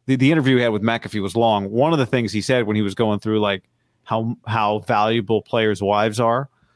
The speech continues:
was, you know, he's like, "Sometimes they just, they send you to Green Bay."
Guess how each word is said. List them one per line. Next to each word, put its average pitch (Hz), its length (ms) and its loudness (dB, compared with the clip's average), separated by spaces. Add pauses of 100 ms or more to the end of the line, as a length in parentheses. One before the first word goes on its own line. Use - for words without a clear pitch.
(200)
was, 117 140 0
you 135 60 4
know, 151 220 2
he's 127 200 -4
like, 113 220 0
"Sometimes 226 380 -2
they 220 100 4
just, 214 280 -6 (160)
they 151 80 -2
send 208 240 -2
you 233 60 -4
to 220 80 2
Green 226 320 -2
Bay." 285 400 0